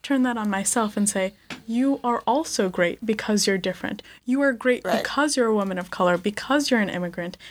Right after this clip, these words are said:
Speaker 1: And those are things you don't need to shy away from. And just because other people made you feel small and like you don't belong, that is them, right? And they're
Speaker 2: Right.
Speaker 1: going through their own journey, and maybe
Speaker 2: Right.
Speaker 1: that's their own trauma-informed responses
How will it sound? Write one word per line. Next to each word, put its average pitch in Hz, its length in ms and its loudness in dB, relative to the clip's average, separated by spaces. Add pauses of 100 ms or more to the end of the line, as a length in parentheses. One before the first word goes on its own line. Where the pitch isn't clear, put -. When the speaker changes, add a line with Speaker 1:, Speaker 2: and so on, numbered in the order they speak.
(120)
Speaker 1:
And 226 140 2
those 226 200 4
are 233 60 2
things 233 300 0
you 220 80 0
don't 247 160 0
need 233 160 0
to 220 80 2
shy 202 320 2
away 190 260 2
from. 311 340 -2 (300)
And 233 160 0
just 233 220 2
because 247 400 0
other 202 200 2
people 214 300 0
made 196 300 0
you 208 80 2
feel 185 260 -2
small 196 560 -2 (240)
and 208 120 2
like 208 180 0
you 208 80 4
don't 202 340 -2
belong, 190 480 -2 (640)
that 233 240 2
is 226 160 -2
them, 220 280 0
right? 214 280 0
And 226 100 2
they're 214 100 2
Speaker 2:
Right. 214 60 0
Speaker 1:
going 240 200 2
through 240 180 0
their 226 200 0
own 262 360 2
journey, 190 340 -2
and 175 100 -2
maybe 214 200 0
Speaker 2:
Right. 208 100 2
Speaker 1:
that's 262 160 0
their 247 240 0
own 277 200 2
trauma-informed 208 720 0
responses 185 580 0